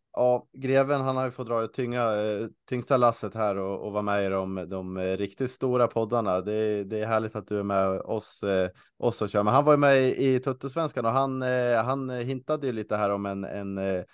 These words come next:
att, eh, festandet är inte slut. Det, det fortsätter. Det är både lagfest och lagresa. Har du nå-, eh, de är väl kanske också hemliga vid, vid den här tidpunkten, men, eh, vi lovar inte säga något om du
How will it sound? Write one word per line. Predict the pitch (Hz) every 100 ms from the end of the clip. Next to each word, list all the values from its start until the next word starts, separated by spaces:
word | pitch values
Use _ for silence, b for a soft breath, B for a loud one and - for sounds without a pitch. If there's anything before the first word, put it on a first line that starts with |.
| b b
att, | - 107 _ -
eh, | 98 95 95 95
festandet | 139 131 - 175 160 139
är |
inte | 147 143 170
slut. | - 185 110 - - -
Det, | _ 110 123 131 131 127
det | 117 131
fortsätter. | 131 143 139 - 151 - 107 95 85 -
Det | 110
är | 117 117 120
både | 120 120 127
lagfest | 127 123 117 151 143 -
och | 113
lagresa. | 110 110 110 120 110 101
Har | 110 117
du |
nå-, | 113 110 107 107 b b b b _ -
eh, | 117 113 113 110
de | 113 139
är | 143
väl | 147
kanske | 151 151
också | 151 170
hemliga | 147 135 143 143
vid, | 110 107 107
vid | 117
den | 117
här | 117
tidpunkten, | 120 123 - 147 127 107 101
men, | 101 98
eh, | 101 98 95
vi | 92 78 117
lovar | 120 123 127
inte | 117 107
säga | 120 123
något | 110 92
om | 95 95
du | 95 90